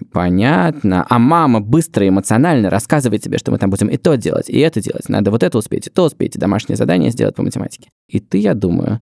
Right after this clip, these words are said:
довольно быстренько от этого сойдешь с ума. И это то, что для мозга самое трудное. Он решает, что случилась какая-то беда, и что все это просто действие какого-то яда,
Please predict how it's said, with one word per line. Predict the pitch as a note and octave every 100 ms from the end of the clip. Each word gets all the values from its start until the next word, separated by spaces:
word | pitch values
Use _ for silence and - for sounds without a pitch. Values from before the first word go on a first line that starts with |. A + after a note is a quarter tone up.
| _
довольно | A2+ A#2 F3
быстренько | A#2+ G2+ G#2+ - - - F#2+
от | G2+
этого | G#2+ G2
сойдешь | - F#2 G2+ B2
с | -
ума. | - - - - _ _ _ _ _ _
И | C3 A#2+ B2
это | F3+ F3
то, | D3 D3+
что | - C3+
для | B2
мозга | A#2+ A2+ -
самое | G#2 G2 G2
трудное. | G#3 D3+ G#2
Он | B2 F#3+
решает, | F3+ C#3+ A#2+
что | - A2
случилась | A2+ - C3
какая-то | G#2+ A2 G#2 F#2+
беда, | G2 G2+ F2
и | F2+
что | -
все | G2 - C3
это | -
просто | G#2 A2 G2
действие | G2+ G#2+ G2
какого-то | - - G2+ F2+
яда, | F2 G2+ F2 D2+